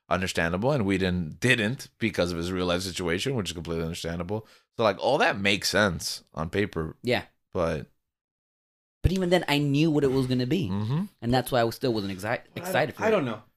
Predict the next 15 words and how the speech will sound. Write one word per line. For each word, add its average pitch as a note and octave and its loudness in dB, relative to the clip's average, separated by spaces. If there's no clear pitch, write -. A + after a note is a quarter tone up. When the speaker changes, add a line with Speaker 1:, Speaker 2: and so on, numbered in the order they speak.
Speaker 3:
I D3 -6
mean, C#3 -2
I'm C#3+ 2
not C3 0
him, C3+ -2
so A#2 0
I A#2+ 2
can't A#2 -4
say, B2+ -4
but, A#2+ -6
like, A#2 -2
I D3+ 0
also F#3 2
feel F#3 2
like E3+ 0